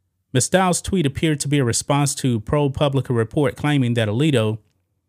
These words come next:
had not properly, uh, reported a luxury fishing trip he took to Alaska in two thousand eight, a trip during which he was flown on a private jet with hedge fund billionaire Paul Singer.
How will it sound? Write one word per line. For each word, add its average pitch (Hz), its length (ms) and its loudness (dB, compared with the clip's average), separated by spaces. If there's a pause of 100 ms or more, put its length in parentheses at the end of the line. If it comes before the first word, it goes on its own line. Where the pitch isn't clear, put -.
(320)
had 123 160 0
not 131 260 0
properly, 135 540 0
uh, 113 100 -2
reported 110 640 -2
a - 20 -4
luxury 123 420 0
fishing 123 380 -2
trip - 320 -2 (460)
he 117 120 -4
took - 280 -2
to 139 160 0
Alaska 127 480 -2
in 110 160 -2
two 123 160 -2
thousand 107 360 -2
eight, 120 240 -4 (680)
a 101 100 0
trip 151 260 0
during 131 220 0
which 127 220 -2
he 131 180 -2
was 113 240 -2
flown 127 320 0
on 113 100 -2
a 104 120 -2
private 113 380 -4
jet 120 340 -2 (680)
with 107 160 -2
hedge 143 320 0
fund 123 280 0
billionaire 110 420 -2
Paul 117 320 0
Singer. 117 480 -2